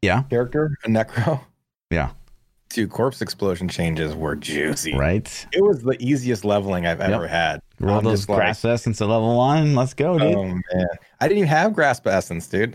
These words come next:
Speaker 2: I didn't even have 'em.
Speaker 1: Oh, really?
Speaker 2: And I'm
Speaker 1: You didn't even
Speaker 2: still,
Speaker 1: roll?
Speaker 2: I'm still, I'm still blowing up, like, any, if there was an elite next to a corpse, it's dead.
Speaker 1: It's the base
Speaker 2: And it was
Speaker 1: damage,
Speaker 2: like,
Speaker 1: yeah.
Speaker 2: yeah, I mean, it's, it's base damage increase.
Speaker 1: Yeah.
Speaker 2: It was just like, ooh, triple Necro with something.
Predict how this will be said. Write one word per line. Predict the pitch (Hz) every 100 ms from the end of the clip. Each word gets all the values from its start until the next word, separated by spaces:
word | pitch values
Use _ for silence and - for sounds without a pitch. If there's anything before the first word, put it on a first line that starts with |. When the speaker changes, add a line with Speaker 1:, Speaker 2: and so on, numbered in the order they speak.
| -
Speaker 2:
I | 120
didn't | 151
even | 127
have | 101 127
'em. | 127
Speaker 1:
Oh, | 170
really? | 160
Speaker 2:
And | 208
I'm | 165
Speaker 1:
You | 113
didn't | 117
even | 131
Speaker 2:
still, | 127
Speaker 1:
roll? | 120 135
Speaker 2:
I'm |
still, | 131 - 156 160 - - _ -
I'm | 131
still | 131 - 156
blowing | 123 127 131
up, | 120
like, | 104 101 -
any, | 120 139
if | 123 120
there | 135
was | 151
an | 143
elite | 113 113 131
next | 104 110 -
to | 113
a | 101
corpse, | - 120 131 -
it's | 104 -
dead. | 107 143 78
Speaker 1:
It's | -
the |
base | - 113
Speaker 2:
And | 123
it |
was | 127 120
Speaker 1:
damage, |
Speaker 2:
like, | 113 82 - - - _ _ -
Speaker 1:
yeah. | 123 107
Speaker 2:
yeah, | 110
I |
mean, | 110 110
it's, | 120 -
it's | 123 -
base | 113 135 -
damage | 117 120 113 -
increase. | 113 - 95 82 - - -
Speaker 1:
Yeah. | 73 - - -
Speaker 2:
It | -
was | 95
just | 110 104 -
like, | 95 87 -
ooh, | 107 90 78 82 -
triple | 143 135 127
Necro | 104 104 123 123 120 117
with | 104
something. | - 101 104 120 123 127